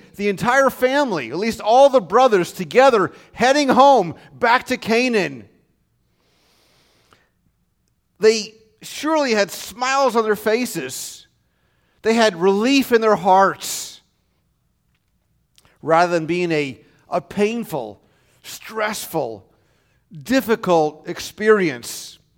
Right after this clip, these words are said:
it had been nothing but pleasant and happy and joyful. And so their stress was gone. Their hearts were happy. Their stomachs were full.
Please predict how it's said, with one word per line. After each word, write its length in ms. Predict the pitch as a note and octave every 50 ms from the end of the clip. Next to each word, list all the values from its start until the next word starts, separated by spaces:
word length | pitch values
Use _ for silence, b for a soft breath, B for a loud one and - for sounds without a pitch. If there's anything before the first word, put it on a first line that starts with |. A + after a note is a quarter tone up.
| _ _ _ _ _ _ _ _ _ _ _ _ _ _ _ _ -
it 120 | E3+ E3
had 200 | F3+ A3 E3 C#3+
been 500 | D3 F3+ F3 F3 F3 E3+ D#3+ D3+ D3 D3+
nothing 400 | F3 F#3+ F#3+ F3+ - G3 F#3 E3+
but 420 | C#3 E3 D3+ - - - _ _ -
pleasant 640 | - E3 E3 E3 D#3+ C3 D3 A2+ A2 - - - _ _ _ _ _ _ _ _ _ _ _ _ _ _ _
and 160 | - D3 D#3
happy 640 | D3+ - - D#3 D3+ C#3+ - C3 A#2+ G#2 G2 F2+ - _ _ _ _ _ _ _ _ _ b b b b b b b b b b -
and 180 | C#3+ D3 C#3+
joyful. 680 | B2 A2 C3+ C#3+ C3 C#3+ C#3+ - B2+ A2 F#2+ F2+ F2+ F#2 _ _ _ _ _ _ _ _ _ _ _ _ _ _ _ _ _ _
And 100 | C3+ B2+
so 120 | - D#3+
their 140 | D3+ C#3 C#3
stress 460 | C3 - - - - D3+ C#3+ - -
was 180 | C3+ C3+ A#2 A2+
gone. 480 | A#2+ B2+ A2 A2 A2 G2+ F#2 F2+ E2+ D#2 _ _ _ _ _ _ _ _ _ _ _ _ _ _ _ _ _ _ _ _
Their 100 | - C#3+
hearts 400 | C#3 - - D3+ D3+ D#3 D3+ -
were 140 | E3 D#3+ C3+
happy. 600 | A2+ A#2+ C3 C3 C3 - - G#2 F2 F#2 F2+ - _ _ _ _ _ _ _ _ _ _ -
Their 120 | C#3 C3+
stomachs 540 | - - - - F#3 E3+ E3+ E3 - - -
were 120 | D#3 D3
full. 680 | - - C#3+ D3+ C#3+ C#3 C3 A#2+ A2 G#2 F#2+ - _